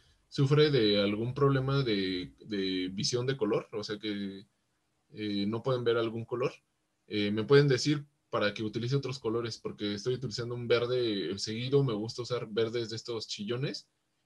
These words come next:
pero si tienen problemas para ver, este, el color, este, pues no, no, ni siquiera creo que pueden ver esta línea. Entonces,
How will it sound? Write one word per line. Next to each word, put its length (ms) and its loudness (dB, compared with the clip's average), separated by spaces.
pero 160 -4
si 140 -6
tienen 280 -4
problemas 420 -2
para 220 -2
ver, 260 0
este, 280 -6
el 140 -6
color, 340 -2
este, 540 -4
pues 180 -8
no, 320 -2
no, 200 0
ni 140 -2
siquiera 300 -2
creo 160 -4
que 100 -8
pueden 300 2
ver 100 2
esta 160 -4
línea. 240 -2
Entonces, 480 -8